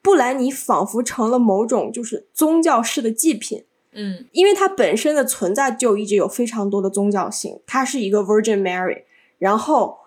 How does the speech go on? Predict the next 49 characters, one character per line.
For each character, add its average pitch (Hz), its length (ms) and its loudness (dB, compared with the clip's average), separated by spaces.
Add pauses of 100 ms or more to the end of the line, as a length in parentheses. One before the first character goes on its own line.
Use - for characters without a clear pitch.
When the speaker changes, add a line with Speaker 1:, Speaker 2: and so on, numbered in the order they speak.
(180)
Speaker 1:
它 254 340 2
到 254 240 4
了， 175 300 0 (240)
呃， 190 340 0
两 196 200 2
千 269 180 0
年 214 220 2
初， 240 300 -4
它 233 340 -8
开 247 200 -2
始 240 160 -6
有 202 140 0
各 254 120 -2
种 185 180 0
各 214 80 -2
样 208 220 -2
性 269 200 -2
感 208 180 2
火 - 160 -2
辣 214 120 -2
的 214 100 -2
作 240 200 -2
品 196 280 -4
出 - 180 -10
现 240 240 -2
之 214 140 -4
后， 233 220 -2 (200)
它 285 220 0
又 262 120 4
成 202 220 -4
了 202 100 0
一 202 60 0
个 214 120 0
绑 - 260 -2
在 214 160 -2
十 214 240 -4
字 220 160 -8
架 220 240 -2
上 208 200 -4
的 175 160 -2 (280)
人 202 160 4
们 247 140 4
都 285 160 4
能 220 180 2
看 233 280 0
到 190 200 2
的 170 80 -2
一 180 140 -4
个， 190 260 -2